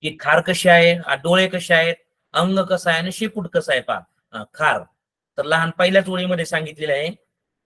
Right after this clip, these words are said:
की लहान सुंदर गोजीरवाणी अशी खार दिलेली पहा. लहान डोळे, डोळे पण कसे आहेत पहा, लहान आहेत, त्याचं वर्णन आलेलं आहे. आणखी काय सांगितलं, शेंबूट, अं, ते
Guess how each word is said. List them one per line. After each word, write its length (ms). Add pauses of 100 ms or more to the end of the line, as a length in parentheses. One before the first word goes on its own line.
की 160
लहान 400 (2000)
सुंदर 500
गोजीरवाणी 800 (320)
अशी 300
खार 200
दिलेली 340
पहा. 200 (540)
लहान 440
डोळे, 240
डोळे 480
पण 240
कसे 200
आहेत 120
पहा, 320 (300)
लहान 280
आहेत, 180
त्याचं 220
वर्णन 340
आलेलं 380 (400)
आहे. 260 (120)
आणखी 280
काय 180
सांगितलं, 340
शेंबूट, 680
अं, 100
ते 380